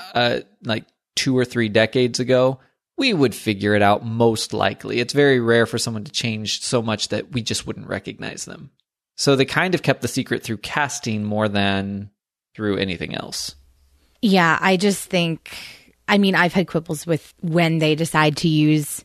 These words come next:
Speaker 2: the young actors and when they decide not to.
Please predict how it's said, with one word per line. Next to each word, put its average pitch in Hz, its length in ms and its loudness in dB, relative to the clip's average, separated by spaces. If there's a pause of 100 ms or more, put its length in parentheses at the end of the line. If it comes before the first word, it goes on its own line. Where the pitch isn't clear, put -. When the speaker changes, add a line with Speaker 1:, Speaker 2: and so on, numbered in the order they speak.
(140)
Speaker 2:
the 180 100 2
young 165 220 4
actors 165 460 0
and 160 100 2
when 156 140 2
they 151 100 2
decide 160 320 0
not 156 280 0
to. 151 460 2